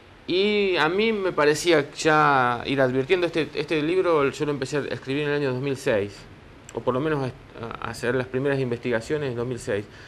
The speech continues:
En, para el dos mil diez yo veía ya claramente que había una dimensión política en todo este tipo de, de, de acciones sociales colectivas, que tenían posibilidad de afectación importante al sistema, a las estructuras, eh, institucionales.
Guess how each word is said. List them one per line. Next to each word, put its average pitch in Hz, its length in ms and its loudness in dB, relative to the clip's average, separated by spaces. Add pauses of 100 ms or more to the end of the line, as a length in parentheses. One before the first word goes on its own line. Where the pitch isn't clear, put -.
(140)
En, 131 100 -8
para 139 260 2
el 147 100 2
dos 151 100 2
mil 190 140 4
diez 190 180 6
yo 185 100 4
veía 165 300 4
ya 147 260 2
claramente 151 540 2
que 120 60 0
había 131 280 4
una 123 160 -2
dimensión 117 460 -2
política 131 500 0
en 117 120 -2
todo 131 160 2
este 123 160 -4
tipo 117 260 -2
de, 107 80 0
de, 104 540 -4
de 107 120 -2
acciones 120 400 -4
sociales 120 480 0
colectivas, 104 720 -4 (800)
que 123 100 -2
tenían 151 420 0
posibilidad 131 400 4
de 135 60 6
afectación 131 1080 -4 (120)
importante 120 680 0
al 104 80 -2
sistema, 147 540 0
a - 20 0
las 113 120 -4
estructuras, 117 480 -2
eh, 101 520 -2
institucionales. 117 880 -6